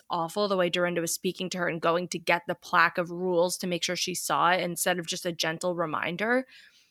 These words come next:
But I will say my tiny, tiny piece of empathy for Dorinda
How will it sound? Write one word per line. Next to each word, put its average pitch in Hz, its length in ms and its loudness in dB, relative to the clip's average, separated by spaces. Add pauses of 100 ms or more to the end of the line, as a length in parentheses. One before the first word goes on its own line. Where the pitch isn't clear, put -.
(1000)
But 233 500 6 (200)
I 214 240 8
will 285 180 4
say 196 520 4
my 185 340 4
tiny, 269 640 2
tiny 226 400 2
piece 208 300 -4
of 202 160 -4
empathy 180 440 -4
for 185 240 2
Dorinda 170 640 0